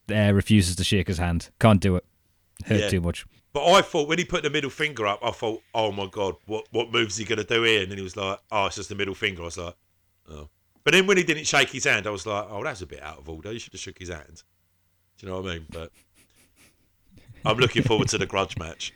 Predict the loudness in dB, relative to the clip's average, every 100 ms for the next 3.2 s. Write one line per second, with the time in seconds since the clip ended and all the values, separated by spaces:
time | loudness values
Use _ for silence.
0 | -8 -8 -8 -10 -10 -10 -12 -16 -14 -14
1 | -14 -16 -18 _ _ _ _ _ _ _
2 | _ _ _ _ -16 -12 -8 -8 -8 -6
3 | -4 -6